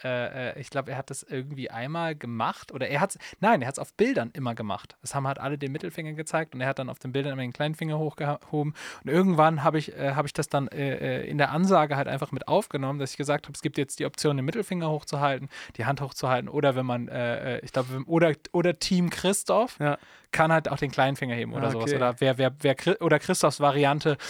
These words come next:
Speaker 1: und so hat sich halt dieses ganze Team Christoph-Ding halt auch irgendwie entwickelt, was ich sehr, sehr lustig,
Speaker 2: Ja, mega.
Speaker 1: äh, lustig finde oder sehr, sehr geil auch. Und, ähm, er, der ist halt einfach ein krasser Charakter, ne? Das
Speaker 2: Ja.
Speaker 1: ist schon witzig. Und auch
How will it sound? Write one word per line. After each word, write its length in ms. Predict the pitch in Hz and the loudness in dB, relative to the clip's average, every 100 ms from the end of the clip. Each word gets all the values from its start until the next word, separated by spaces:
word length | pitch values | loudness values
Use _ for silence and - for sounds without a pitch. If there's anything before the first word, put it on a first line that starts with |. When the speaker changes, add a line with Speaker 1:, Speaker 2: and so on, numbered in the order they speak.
| - | 0
Speaker 1:
und 120 | 151 | 4
so 120 | 151 | 6
hat 120 | 180 180 | 6 4
sich 140 | - | 0
halt 120 | 160 | 0
dieses 180 | 156 147 | 0 2
ganze 300 | 156 160 165 | 2 2 0
Team 180 | - 151 | 0 0
Christoph-Ding 640 | - 180 165 143 147 151 | 2 4 4 4 4 6
halt 140 | 147 139 | 6 4
auch 160 | 131 | 2
irgendwie 300 | 139 143 143 | 2 4 4
entwickelt, 360 | 131 135 151 135 | 2 2 2 2
was 180 | 131 151 | 2 0
ich 80 | |
sehr, 200 | 139 143 | 2 2
sehr 100 | 139 | 2
lustig, 400 | 135 147 - 143 - - | 2 0 0 -4 -6 -6
Speaker 2:
Ja, 140 | 135 | -2
mega. 260 | 135 156 143 | 0 4 6
Speaker 1:
äh, 120 | 139 | 6
lustig 320 | 143 160 151 | 4 0 -2
finde 220 | - 147 | -2 -2
oder 240 | 135 131 131 | 0 -2 -2
sehr, 200 | - 135 | -2 0
sehr 140 | 131 | 0
geil 380 | 120 131 151 135 | 2 2 4 0
auch. 320 | - 135 - _ - - - _ | -2 -2 -4 _ -20 -20 -20 _
Und, 280 | 143 135 135 | -2 -2 -2
ähm, 220 | 131 123 | -4 -4
er, 160 | - 92 | -6 -10
der 100 | - | -10
ist 140 | 151 | -6
halt 100 | - | -6
einfach 240 | - 131 147 | -4 -8 -8
ein 100 | 123 | -10
krasser 360 | - 139 - | -8 -8 -6
Charakter, 440 | 139 127 143 - 110 | -8 -6 -8 -6 -8
ne? 200 | 127 156 _ | -8 -10 _
Das 80 | 147 | 0
Speaker 2:
Ja. 80 | 156 151 | 2 2
Speaker 1:
ist 40 | |
schon 180 | 131 127 | 0 -6
witzig. 440 | 131 - 139 - | -8 -10 -14 -10
Und 140 | - 151 | -4 -2
auch 260 | 139 135 | 0 -2